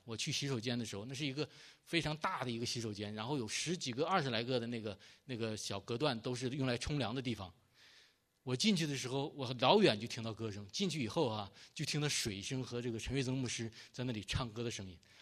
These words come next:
哇，你知道他那个大嗓门啊，哇，就唱敬拜的歌曲啊，半夜一点多呀，他已经服侍的累得不行了，但是他就在那里唱，唱了一半开始说方言，哇哇哇，各种方言说出来，然后接着唱。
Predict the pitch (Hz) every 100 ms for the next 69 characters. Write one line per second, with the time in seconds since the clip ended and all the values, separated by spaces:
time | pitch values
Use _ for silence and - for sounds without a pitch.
0 | - - 165 160 170 - 220 208 214 147
1 | 120 123 139 123 160 165 175 185 - 196
2 | 160 196 196 147 175 - 107 98 - -
3 | - - 214 220 240 247 165 110 117 123
4 | 110 90 - - _ _ _ _ _ -
5 | 165 139 147 147 135 139 156 127 123 123
6 | 98 101 95 - _ 165 156 170 185 180
7 | 135 - 170 - - - - 208 180 165
8 | 220 185 190 147 180 170 165 127 143 131
9 | 135 143 143 147 135 147 113 143 127 139
10 | 131 117 123 156 151 185 156 -